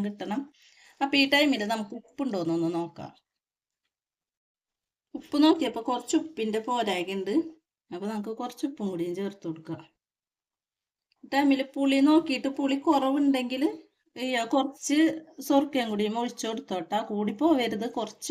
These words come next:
ഒഴിച്ച് കൊടുത്താൽ മതി. ഒരു അര സ്പൂണോളൊക്കെ ഒഴിച്ച് കൊടുക്കാം. ഇതിപ്പോ എൻ്റെ കറക്റ്റ് പുളി ഉണ്ട്, പക്ഷെ ഉപ്പിന്റെ ഒരു കുറവുണ്ടായി. അപ്പൊ ഞാൻ ഉപ്പ് ചേർത്ത് കൊടുത്തത് അതാണ്. ഇനി നല്ല പോലെ ഒന്ന് ഇളക്കിയിട്ട്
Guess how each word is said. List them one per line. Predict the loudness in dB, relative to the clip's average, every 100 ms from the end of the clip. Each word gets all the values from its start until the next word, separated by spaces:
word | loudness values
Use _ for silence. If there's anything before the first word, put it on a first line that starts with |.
| 2
ഒഴിച്ച് | 2 -4
കൊടുത്താൽ | -6 -4 -4
മതി. | -2
ഒരു | 2 2
അര | 2 -4
സ്പൂണോളൊക്കെ | -6 -4 -2 -4 -4 -6
ഒഴിച്ച് | -6 -8
കൊടുക്കാം. | -8 -6 -6 -6 _ _ _ _ _ -6
ഇതിപ്പോ | -4 0 2
എൻ്റെ | 4 2 4
കറക്റ്റ് | 2 2 -2 0
പുളി | 4 6 4
ഉണ്ട്, | 2
പക്ഷെ | -2 -2
ഉപ്പിന്റെ | -4 -4 0 0
ഒരു | 0
കുറവുണ്ടായി. | 0 0 -2 0 -2 -2 -4
അപ്പൊ | -6 -6
ഞാൻ | -4 -4
ഉപ്പ് | -6 -6
ചേർത്ത് | -4 -4 -6
കൊടുത്തത് | -10 -8 -6 -4
അതാണ്. | -4 -2 -2 -2 -8 _ _ _ _
ഇനി | 2 2
നല്ല | 2 0 0 0
പോലെ | 0 -2 -4
ഒന്ന് | 2 2 2 _ _ -6 -2
ഇളക്കിയിട്ട് | -2 -2 -8 -6